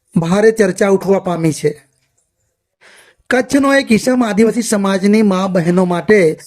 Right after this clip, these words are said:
અશ્લીલ શબ્દોમાં Instagram પર વીડિયો વાયરલ કર્યો છે.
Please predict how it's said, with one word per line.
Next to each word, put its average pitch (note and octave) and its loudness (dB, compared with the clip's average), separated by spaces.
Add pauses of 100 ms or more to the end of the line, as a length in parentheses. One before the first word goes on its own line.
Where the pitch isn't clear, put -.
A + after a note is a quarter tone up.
(220)
અશ્લીલ A3 2
શબ્દોમાં G#3+ -2 (320)
Instagram G#3+ -2
પર A#3+ -2
વીડિયો G#3+ 0 (360)
વાયરલ F#3 2
કર્યો D#3+ 2
છે. - -6